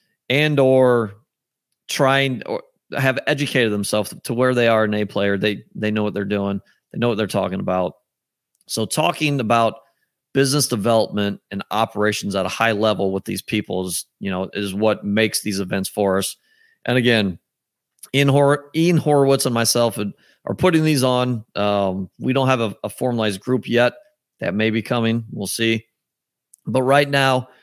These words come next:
we're excited, uh, just having these events. The next one will actually be in Dallas in the spring. So if you're at all interested, this is not a <laughs> sales pitch, 'cause this is, this is private invitation,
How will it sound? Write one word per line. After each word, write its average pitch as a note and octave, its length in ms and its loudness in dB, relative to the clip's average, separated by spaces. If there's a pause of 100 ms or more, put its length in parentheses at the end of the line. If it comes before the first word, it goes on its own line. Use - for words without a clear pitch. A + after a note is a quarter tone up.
(220)
we're E3+ 180 2
excited, C3+ 600 2
uh, A2 420 0
just C#3 240 -2
having B2 260 0
these A2+ 180 -2
events. G#2 480 -2
The G#2+ 100 -6
next G#2+ 260 -4
one G2+ 180 -4
will F#2+ 120 -2
actually G2 220 -8
be G2+ 100 -6
in F#2+ 120 -8
Dallas G2 340 -4
in G#2 80 -8
the F#2+ 60 -8
spring. C3+ 440 -4 (580)
So D3 80 0
if G#2 100 -2
you're C3 140 4
at C#3+ 80 4
all D#3+ 160 8
interested, D3 560 4
this A#2+ 320 -4
is A#2 60 -6
not A#2 180 0
a - 20 0
<laughs> - 160 -2
sales D3 200 0
pitch, - 340 0 (340)
'cause A#2+ 140 -4
this C#3 180 2
is, C3+ 240 0 (200)
this D#3 340 0
is C#3+ 480 2 (340)
private C3+ 400 2
invitation, A#2 760 -2